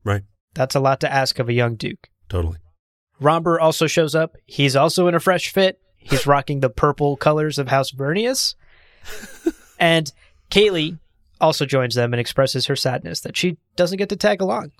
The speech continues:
Speaker 2: Why isn't she invited to the big party at the Capitol? Leto and Romber are quick to remind her, though, that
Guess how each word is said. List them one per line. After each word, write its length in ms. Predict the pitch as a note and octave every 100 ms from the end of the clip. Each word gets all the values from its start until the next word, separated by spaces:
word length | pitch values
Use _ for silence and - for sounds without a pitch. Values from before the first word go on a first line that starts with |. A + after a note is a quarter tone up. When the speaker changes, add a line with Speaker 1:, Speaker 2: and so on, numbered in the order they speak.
| -
Speaker 2:
Why 180 | C#3+ D#3+
isn't 200 | E3 -
she 180 | E3 D#3+
invited 360 | D3 D3 C#3+
to 80 | -
the 60 | C3
big 200 | C#3 B2+
party 320 | C3+ C3 B2
at 60 | B2
the 80 |
Capitol? 440 | A#2 A2+ - - - _ _ _ _ _ _ _ _ _ _ D3+
Leto 260 | D3+ -
and 80 | C#3+
Romber 460 | C3+ C3 C3+ C3 C#3
are 160 | B2
quick 280 | A#2 C3+ A#2+
to 100 | B2
remind 320 | A#2+ B2 B2+
her, 100 | B2+
though, 300 | B2 B2 B2 A#2+
that 260 | A#2+ A#2